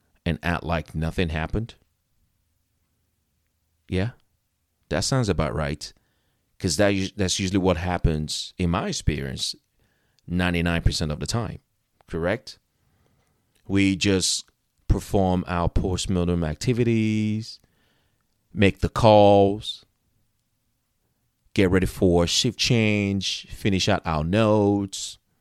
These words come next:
Then, get this, return the very next day for another twelve-hour shift where you may lose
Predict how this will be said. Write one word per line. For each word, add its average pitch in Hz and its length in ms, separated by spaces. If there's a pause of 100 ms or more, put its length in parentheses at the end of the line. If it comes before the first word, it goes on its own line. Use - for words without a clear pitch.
(1200)
Then, 85 540 (160)
get 92 220
this, - 280 (420)
return 98 520
the 82 80
very 98 300
next 101 380
day 78 440
for 85 240
another 87 280
twelve-hour 104 600
shift - 560 (460)
where 87 200
you 80 140
may 80 160
lose 78 440